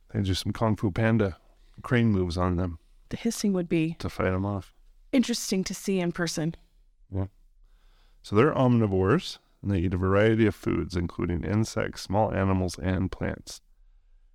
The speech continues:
Speaker 1: They'll feed on land or in shal-, shallow marshes where plants grow out of the water, gleaning from the surface and probing with their bill. Uh, their diet is heavy in seeds and cultivated grains, but may also include berries,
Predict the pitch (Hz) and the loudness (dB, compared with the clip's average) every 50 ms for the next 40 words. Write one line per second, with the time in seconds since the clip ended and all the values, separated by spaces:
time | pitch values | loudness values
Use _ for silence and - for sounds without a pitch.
0 | _ - - - 90 87 85 - - 113 110 107 120 131 156 156 117 90 90 92 | _ -12 -6 -2 -2 -2 -2 -2 2 2 4 4 4 4 6 4 4 4 4 2
1 | 117 165 - - - 104 113 123 127 120 - - - 101 92 92 - - _ - | 2 2 2 2 0 0 2 2 0 0 -2 -4 -4 -4 -6 -6 -8 -16 _ -20
2 | - - - - 104 101 104 107 120 135 117 92 87 82 80 - - 92 - - | -16 -8 0 2 2 4 4 4 2 2 2 2 0 0 -2 -4 -2 -2 -2 -2
3 | - - 95 87 - - 90 87 87 82 - - - 98 95 87 85 87 85 87 | -2 -2 -4 -4 -4 -2 -2 -2 -2 -2 -4 -4 -2 0 2 2 2 2 0 0
4 | 85 82 87 87 87 87 85 - - 73 92 95 107 - - - - - - - | -4 -4 -4 -4 -4 -4 -6 -8 -8 -6 -6 -6 -8 -8 -14 -20 -20 -20 -14 -4
5 | - 90 98 104 104 104 104 101 101 92 - 101 101 104 101 - - 95 92 87 | 0 2 4 6 6 4 4 2 2 0 0 0 0 0 0 0 0 -2 -2 -2
6 | 80 - 107 110 - - 90 87 - 107 104 101 95 95 95 95 92 90 - - | 0 0 -2 -2 -2 -2 -4 -2 2 2 4 4 4 2 2 0 -2 -4 -6 -6
7 | - - 87 90 - - - - - - _ - - _ _ - 101 - 117 - | -6 -6 -4 -4 -4 -6 -6 -6 -10 -14 _ -20 -20 _ _ -8 -8 -6 -4 -2
8 | 95 95 98 98 104 107 113 135 143 139 139 127 - - 107 92 90 107 120 143 | -2 0 2 4 6 6 6 6 4 4 2 0 0 0 0 2 2 4 4 4
9 | 160 - - - - 90 85 - 110 104 92 78 - - - 107 104 - - - | 2 2 0 -2 -2 -2 -2 -4 -4 -2 -2 -2 -2 -2 -2 -4 -2 -2 -4 -4
10 | - - - - 92 98 95 - 85 - - 60 73 98 104 98 - - - - | -4 -4 -4 -2 -4 -4 -2 -4 -4 -4 -4 -4 -2 -2 -2 -4 -6 -12 -20 -20
11 | _ _ - 113 - 101 110 - 87 101 107 110 110 95 104 104 107 101 - - | _ _ -12 -8 -6 -6 -4 -2 0 2 2 2 2 2 2 0 0 -2 -2 0
12 | 117 120 107 - 98 95 95 90 87 95 92 95 95 101 110 123 117 - | 0 0 0 0 0 0 0 0 0 2 2 4 4 4 4 2 2 0